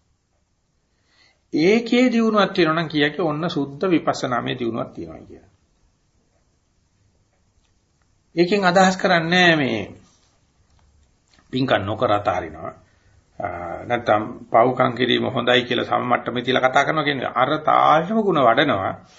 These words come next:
ಗುಣ වසංගාගෙන ජීවත් වීම සඳහා සරුවචනසේ පෙන්නන, අ, ආදර්ශය.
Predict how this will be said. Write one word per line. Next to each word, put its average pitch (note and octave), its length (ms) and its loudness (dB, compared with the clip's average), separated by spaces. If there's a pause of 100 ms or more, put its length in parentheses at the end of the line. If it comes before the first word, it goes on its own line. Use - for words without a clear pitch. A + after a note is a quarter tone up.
(200)
ಗುಣ C#3 200 -2
වසංගාගෙන D#3+ 800 4
ජීවත් D3+ 380 0
වීම D3+ 240 -2
සඳහා C#3 540 2
සරුවචනසේ D3 680 -4
පෙන්නන, A#2+ 380 -4 (760)
අ, - 120 -4 (240)
ආදර්ශය. F#2 500 0